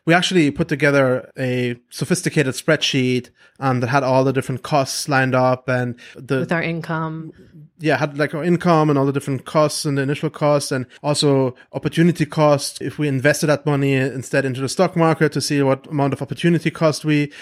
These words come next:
Speaker 1: were paying for buying this house. And then we had, like, a,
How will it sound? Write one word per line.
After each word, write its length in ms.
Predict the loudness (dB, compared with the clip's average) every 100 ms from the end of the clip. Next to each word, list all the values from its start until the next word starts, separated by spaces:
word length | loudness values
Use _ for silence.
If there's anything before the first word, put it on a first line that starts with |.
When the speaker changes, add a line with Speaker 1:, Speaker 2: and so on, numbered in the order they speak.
| -4
Speaker 1:
were 100 | -2
paying 320 | 0 0 2
for 140 | 0 0
buying 260 | 2 2
this 140 | 0 -2
house. 400 | -2 0 -2 -8 -16 -20 -20 _ _ _ _
And 80 | 0
then 200 | 2 2
we 100 | 0
had, 160 | 0 2
like, 160 | 0
a, 240 | 0 -2